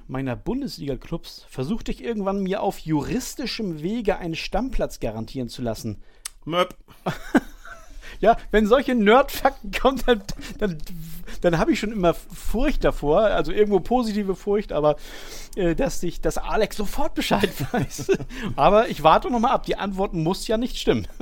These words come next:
Speaker 1: Also, du bist dran, Alex.
Speaker 2: Das dürfte tatsächlich der kleine Altersvorteil sein. Jetzt gar nicht mal so sehr in dieser juristischen Geschichte, aber, ähm, das, da geht's so um Anfang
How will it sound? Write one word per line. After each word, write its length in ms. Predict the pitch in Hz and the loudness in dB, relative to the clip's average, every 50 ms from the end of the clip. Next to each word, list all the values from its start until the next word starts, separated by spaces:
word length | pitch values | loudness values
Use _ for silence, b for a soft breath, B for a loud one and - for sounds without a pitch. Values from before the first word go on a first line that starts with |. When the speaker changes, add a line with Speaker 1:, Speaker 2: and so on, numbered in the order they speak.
| 269 - - | -8 0 4
Speaker 1:
Also, 300 | 165 156 175 202 226 196 | 4 4 4 4 0 -2
du 140 | 185 214 | -2 -2
bist 180 | 220 214 - - | -2 -2 -2 -2
dran, 120 | 156 143 | -4 -4
Alex. 380 | 131 123 117 135 175 208 - - - - - - - - - - | -2 -4 -2 -2 -4 -4 -8 -18 -20 -20 -20 -20 -20 -20 -14 -6
Speaker 2:
Das 360 | - 139 143 139 - - - | -2 -2 0 0 -2 -4 -2
dürfte 680 | - 143 156 160 - - 165 156 156 156 151 147 139 - - - - - - - | 0 2 2 2 0 0 0 2 4 4 4 2 0 -4 -10 -20 -20 -20 -14 -4
tatsächlich 440 | - 147 135 - 160 151 156 131 117 | -2 -2 0 2 0 0 0 -2 2
der 120 | 139 135 | 2 0
kleine 300 | 131 - 143 139 139 131 | 2 2 0 2 2 2
Altersvorteil 680 | 113 139 151 156 143 127 - 151 147 139 143 139 127 107 | 2 2 2 2 0 -2 0 0 0 0 2 0 0 2
sein. 180 | 127 131 143 | 2 2 4
Jetzt 140 | 147 139 - | 2 2 4
gar 140 | 147 151 165 | 4 2 4
nicht 80 | 151 | 4
mal 100 | 165 160 | 2 0
so 100 | 147 143 | 0 0
sehr 120 | 139 151 156 | 2 2 2
in 180 | 156 147 143 | 2 2 0
dieser 160 | 147 135 139 135 | 0 2 2 4
juristischen 520 | 127 131 131 160 160 - 156 - - 127 | 4 4 2 0 0 0 -4 -4 -4 -4
Geschichte, 360 | 120 - - 139 127 - 143 | -4 -2 -4 -4 -4 -4 -4
aber, 380 | 127 135 139 135 135 135 - 92 | 0 2 2 2 4 2 0 -2
ähm, 420 | 127 135 131 131 135 131 131 120 b b b b b b b b b b b b b b b - | -2 -2 0 0 0 0 -2 -4 b b b b b b b b b b b b b b b -2
das, 380 | 131 135 - - - - - - - - - - - - - - - - | 0 0 2 0 -2 -4 -8 -14 -14 -14 -16 -16 -16 -16 -16 -16 -12 -4
da 120 | - 143 120 | -2 0 4
geht's 220 | 139 175 - - | 4 4 6 6
so 80 | 190 165 | 2 2
um 80 | 160 | 2
Anfang 280 | 139 160 165 - 190 | 2 0 2 2 2